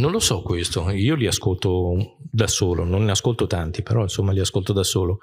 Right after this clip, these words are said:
E, e di solito è legato a questa cosa qui, al fatto di, eh, di, mm, di guidare. Perché se devo dire che ascolto un podcast mentre lavoro,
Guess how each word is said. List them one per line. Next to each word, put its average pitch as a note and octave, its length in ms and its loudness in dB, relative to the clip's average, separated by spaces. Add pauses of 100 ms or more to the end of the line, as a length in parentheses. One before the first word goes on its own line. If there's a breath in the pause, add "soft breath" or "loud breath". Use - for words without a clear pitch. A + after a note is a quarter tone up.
(440 loud breath)
E, F2+ 600 2
e - 60 -2
di G#2 100 2
solito G#2+ 380 2
è E2+ 60 0
legato F2+ 360 -2
a D#2 60 -4
questa - 260 -2
cosa E2 240 -2
qui, E2+ 220 -2
al D#2 120 -2
fatto - 280 -2
di, E2 400 0 (480 loud breath)
eh, D#2+ 320 0
di, D#2+ 420 0
mm, D2+ 340 0 (140)
di G#2+ 140 2
guidare. F#2 640 -2 (500 loud breath)
Perché G2+ 200 -2
se A2+ 120 2
devo C3 180 0
dire B2+ 220 2
che - 100 -4
ascolto G2+ 320 -2
un F#2+ 80 0
podcast - 480 0
mentre G2 260 2
lavoro, F#2+ 680 0